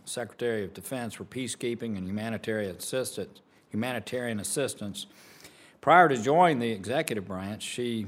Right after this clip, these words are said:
served six years as the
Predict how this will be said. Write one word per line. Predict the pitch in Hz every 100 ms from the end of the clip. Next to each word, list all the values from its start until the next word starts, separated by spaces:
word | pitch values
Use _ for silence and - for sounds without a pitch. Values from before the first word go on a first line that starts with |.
| 98
served | - 135 123
six | - 156 156
years | 151 160 120 104 - - - - - - - _
as | 113 117 104
the | 113 104 98